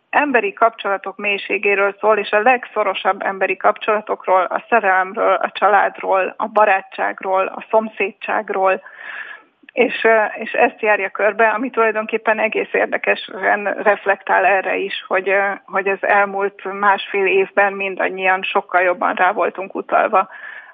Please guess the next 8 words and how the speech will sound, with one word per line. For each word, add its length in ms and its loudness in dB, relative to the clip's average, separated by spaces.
a 300 2
személyes 400 0
kapcsolatainkra, 960 0
a 40 -2
hozzánk 420 -6
közel 300 -4
álló 280 0
emberekre. 680 -4